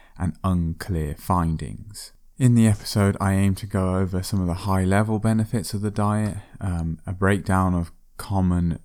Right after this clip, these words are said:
vegan nutritional intakes, protein quality and quantity and around the vegan diet, uh, variables affecting your protein intake and your protein requirements,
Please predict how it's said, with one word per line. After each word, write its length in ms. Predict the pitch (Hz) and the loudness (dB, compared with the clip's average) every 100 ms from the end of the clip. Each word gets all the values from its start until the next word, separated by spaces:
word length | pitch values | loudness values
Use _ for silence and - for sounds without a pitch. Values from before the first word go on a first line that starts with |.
| - | -12
vegan 600 | 90 90 87 90 82 82 | -6 -2 -2 0 0 2
nutritional 720 | 87 80 - 82 - 82 78 - | 0 -2 -6 -6 -4 -2 -4 -6
intakes, 640 | 107 104 101 104 98 - - - - - - | 0 0 2 -2 -2 -6 -16 -20 -20 -20 -12
protein 500 | - 107 104 - 101 | 0 2 2 2 0
quality 580 | 90 - 95 95 - 87 | 0 -2 0 0 -2 -2
and 160 | 60 80 | -2 -4
quantity 680 | - 101 98 - - 98 85 | -2 0 0 -2 -4 -2 -2
and 360 | 69 76 76 - - | -2 -2 -4 -8 -12
around 640 | - 87 85 87 90 92 82 | -6 -4 -2 0 0 -2 -2
the 80 | 87 | -4
vegan 380 | 92 90 90 | -2 -2 -2
diet, 480 | 87 90 90 92 - - - - - | 0 0 -2 -4 -6 -16 -20 -20 -8
uh, 160 | 76 | -4
variables 720 | 78 92 95 104 101 95 92 - | -2 0 2 2 2 0 -2 -4
affecting 680 | - - 95 - - 85 78 78 | -8 -4 -4 -4 -4 -2 -2 -2
your 160 | 76 | -6
protein 560 | - 82 80 - 80 - | -6 -4 -4 -4 -8 -2
intake 480 | 104 104 - 101 98 | 2 2 2 -2 0
and 80 | 82 | -2
your 80 | 76 | -2
protein 420 | 85 80 - 73 | -4 -4 -4 -6
requirements, 920 | 62 - 98 101 101 117 131 - - | -8 -10 -2 0 0 -2 -4 -8 -18